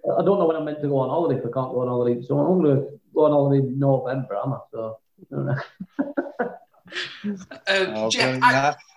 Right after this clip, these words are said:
Speaker 2: Agus, sorry, Jez, something has just reminded me there where when Dukes talked about Rami. Can you remember the game in two thousand and nine where we were play-,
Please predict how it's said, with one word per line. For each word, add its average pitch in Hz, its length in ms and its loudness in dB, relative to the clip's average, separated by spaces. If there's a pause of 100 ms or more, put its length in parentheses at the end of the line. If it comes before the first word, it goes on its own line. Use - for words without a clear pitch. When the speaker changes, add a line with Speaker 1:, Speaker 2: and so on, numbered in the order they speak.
(140)
Speaker 2:
Agus, - 640 2
sorry, 190 260 6
Jez, 156 420 0
something 262 320 -2
has 226 120 -2
just 220 180 -4
reminded 208 420 2
me 160 80 0
there 131 220 2
where 156 360 0
when 170 280 -4
Dukes 196 260 -4
talked 147 220 -6
about 139 220 -4
Rami. 170 400 -2 (320)
Can 381 160 -2
you 381 60 2
remember 370 320 2
the 359 100 4
game 156 600 2
in 180 120 -4
two 220 180 -2
thousand 208 400 2
and 202 140 -2
nine 147 500 0 (280)
where 160 560 2
we 208 140 2
were 208 120 4
play-, 214 220 -2